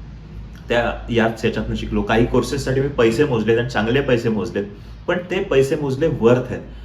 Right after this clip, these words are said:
कारण ते पैसे मोजल्यामुळं मला त्यातली व्हॅल्यू मिळाली, ते एज्युकेशन मिळालं आणि एज्युकेशन घेऊन मी पुढच्या टप्प्यात जाऊ शकलो. तर मला वाटतंय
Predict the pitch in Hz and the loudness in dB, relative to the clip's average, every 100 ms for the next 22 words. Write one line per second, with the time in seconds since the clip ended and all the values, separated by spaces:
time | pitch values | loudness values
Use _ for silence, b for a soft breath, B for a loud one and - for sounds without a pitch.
0 | B - 156 170 175 180 127 123 - 143 | B -4 -2 -2 -4 -2 0 0 0 -2
1 | 120 110 123 143 123 107 113 - B B | 0 0 0 0 0 0 -2 -4 B B
2 | B B - - - - 117 135 143 131 | B B -20 -20 -20 -12 -4 -2 -2 -2
3 | 151 143 98 104 117 104 90 92 113 113 | -2 -2 -2 0 0 0 -2 -2 2 2
4 | 123 147 139 139 107 90 107 123 107 117 | 2 0 0 0 0 0 -2 -2 -2 -2
5 | 120 117 123 - 117 123 127 131 110 110 | -4 -2 -4 -4 -2 0 0 -2 -2 -2
6 | 104 101 104 98 85 - 78 - - - | -4 -4 -2 -4 -6 -10 -12 -14 -16 -18
7 | - - 135 123 120 127 - 147 - | -18 -8 -6 -2 0 -2 -2 -4 -4